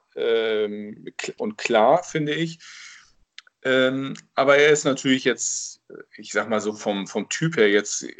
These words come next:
keiner, den man jetzt so gleich auf den ersten Blick so ins, ins Herz schließen möchte. Also er kommt da jetzt nicht mit einem strahlenden Lächeln irgendwie rein. Ähm,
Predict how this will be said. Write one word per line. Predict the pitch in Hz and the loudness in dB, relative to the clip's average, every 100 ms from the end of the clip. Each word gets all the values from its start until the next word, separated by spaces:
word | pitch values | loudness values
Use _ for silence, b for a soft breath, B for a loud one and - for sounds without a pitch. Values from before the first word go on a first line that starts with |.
| - | -6
keiner, | 110 113 107 | 0 2 2
den | 107 107 | 2 0
man | 107 | 2
jetzt | 113 - | 2 -2
so | 104 | 0
gleich | 110 113 - _ _ _ _ _ | 2 2 0 _ _ _ _ _
auf | 113 | -4
den | - | -2
ersten | 123 117 120 | -2 0 0
Blick | 120 127 | 0 2
so | 127 | 0
ins, | 120 - - | 0 -6 -8
ins | - 110 - | -6 -4 2
Herz | 156 165 | 2 2
schließen | - - 113 110 | -4 -2 -2 0
möchte. | 107 107 - | 2 2 4
Also | 92 104 | 2 2
er | |
kommt | - 135 | 0 2
da | 123 | 4
jetzt | 117 113 | 4 2
nicht | 131 | -2
mit | 131 | -2
einem | 120 | -2
strahlenden | - 113 123 110 | 0 2 4 2
Lächeln | 131 135 113 | 2 0 -2
irgendwie | 110 107 107 | -4 -6 -8
rein. | 95 95 92 B B B B B | -6 -6 -8 B B B B B
Ähm, | - 113 113 113 113 | -2 0 0 -2 -6